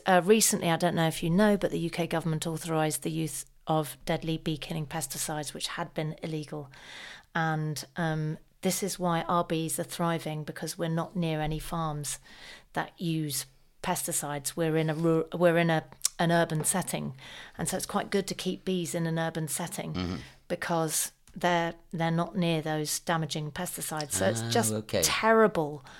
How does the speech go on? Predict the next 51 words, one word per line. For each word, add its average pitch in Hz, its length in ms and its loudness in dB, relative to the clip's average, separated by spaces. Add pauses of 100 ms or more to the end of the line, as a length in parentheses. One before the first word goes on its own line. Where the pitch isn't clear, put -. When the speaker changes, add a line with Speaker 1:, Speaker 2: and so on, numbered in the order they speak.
Speaker 2:
Uh-huh. 175 360 -2
Speaker 1:
um, 156 500 2
that 180 140 0
they've 175 180 2
done 175 220 2
that. 160 160 -2
So 175 460 4
follow 220 340 4
standby 180 400 4
bees 180 260 2
underscore, 175 440 2
and 165 100 2
you 160 80 -4
can - 140 -6
go 165 100 0
and 160 100 -2
sign 160 200 -2
the 147 60 -6
petition. 151 460 -4
Thank - 260 -10
you 156 60 -6
so - 180 -4
much 147 220 -6
for - 120 -12
the - 120 -10
support. - 320 -6
They 156 100 -4
need 151 220 -6
all 151 60 -4
the 147 100 -6
help 151 220 -6
they 156 100 -6
can 156 180 -10
get. 151 200 -8 (520)
Speaker 2:
A 82 140 -6
couple - 220 -8
of - 60 -8
shout-outs 65 360 -2
here. 76 120 -8
One 98 160 -2
from 104 120 -10
Tara 85 400 -2
Welsh, 82 480 2
and - 160 -4
she - 80 -2
says, - 240 4
"Hi 127 180 6
guys, 69 360 0
recently 123 260 2
been 82 160 0
going 82 260 0